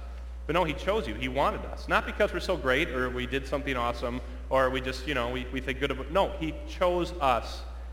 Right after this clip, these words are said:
by his grace and mercy. He did it.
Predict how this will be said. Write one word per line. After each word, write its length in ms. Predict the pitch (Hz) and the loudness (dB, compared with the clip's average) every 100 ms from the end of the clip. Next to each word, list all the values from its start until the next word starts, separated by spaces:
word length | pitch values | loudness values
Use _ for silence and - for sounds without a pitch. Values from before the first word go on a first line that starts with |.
| - - | -4 2
by 100 | 131 | 2
his 220 | 135 120 - | 2 -4 0
grace 340 | 135 151 - | 2 2 -2
and 120 | 123 | -2
mercy. 420 | 127 131 - 101 82 - - - - - - - - - - - - - - - - - | 0 -2 -4 -6 -6 -8 -10 -10 -10 -10 -10 -10 -10 -10 -10 -10 -8 -8 -10 -10 -10 -8
He 80 | 147 | -4
did 200 | 123 156 | 4 4
it. 240 | 139 - | 4 0